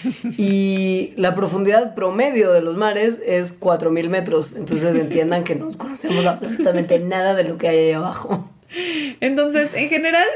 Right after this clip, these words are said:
Speaker 1: esto ha hecho que pensemos que a la biodiversidad va disminuyendo conforme vamos aumentando la profundidad del mar. Pero eso más bien ha sido porque no hemos tenido las herramientas para conocer esa biodiversidad.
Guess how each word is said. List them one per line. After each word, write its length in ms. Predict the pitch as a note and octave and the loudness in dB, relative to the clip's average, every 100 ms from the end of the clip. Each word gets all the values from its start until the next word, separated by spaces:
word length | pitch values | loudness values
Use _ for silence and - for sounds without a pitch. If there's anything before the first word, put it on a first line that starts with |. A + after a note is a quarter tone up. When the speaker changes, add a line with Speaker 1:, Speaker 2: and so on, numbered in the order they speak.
| - | -4
Speaker 1:
esto 560 | - C#4 - D4 C#4+ E4+ | 0 0 0 2 4 2
ha 240 | A3 A3+ G#3 | 2 2 2
hecho 240 | G3+ A#3 | -2 -4
que 120 | G3+ | -2
pensemos 760 | G#3 C#4+ C4 G#3+ G#3+ F#3+ F4+ - - - _ _ | -2 -2 -2 -2 -2 -4 -6 -10 -20 -20 _ _
que 380 | - F3+ E3+ - | 0 2 2 0
a 100 | - | 0
la 240 | F3+ F3 E3+ | 2 4 2
biodiversidad 840 | F3+ F3 F3 - F#3 G3 G3+ F#3 | 2 2 0 0 0 2 0 0
va 160 | G#3 | 0
disminuyendo 800 | A3+ A#3 G#3 E3+ D#3+ E3 D#3+ G3 | 0 -2 -4 -4 -4 -4 -2 -2
conforme 720 | F#3 C#3+ D#3 D3 D3 D3 C3+ - | -2 -4 -4 -6 -4 -4 -6 -8
vamos 800 | C#3 E3 D#3+ E3 E3+ D#3+ - _ _ - | -4 -2 -2 -4 -6 -8 -16 _ _ -2
aumentando 480 | F#3 F3+ F3+ F3+ | 0 0 0 0
la 120 | F#3 F#3+ | 0 -2
profundidad 460 | - D#3+ D#3 D#3 | -4 -4 0 0
del 140 | F3 G3 | 0 0
mar. 240 | A3 A3 - - - - | -2 -4 -14 -20 -14 -2
Pero 140 | C4+ | 0
eso 140 | F4 G4+ | 2 0
más 180 | G#4 F#4 | 0 -2
bien 180 | F4+ F4 | -2 -2
ha 80 | |
sido 320 | E4 C4 A#3 A#3+ | -2 0 0 0
porque 520 | G3+ D#3+ F3 - - _ _ _ _ _ | -2 -2 -2 -4 -8 _ _ _ _ _
no 180 | D3+ A3+ | -6 -2
hemos 220 | C#4 D4+ | -2 -2
tenido 260 | C#4+ A#3 B3+ | -2 0 0
las 140 | G#3+ | 0
herramientas 380 | F3+ F3+ G3 - | 0 -2 -2 -2
para 220 | G3+ E3 | 0 0
conocer 380 | F#3+ F#3 F#3 B3 | 0 -4 -2 0
esa 220 | C4 C4 | 0 0
biodiversidad. 680 | G3+ D#3+ D3 E3 D#3 E3 - | 0 0 -2 -4 -4 -4 -6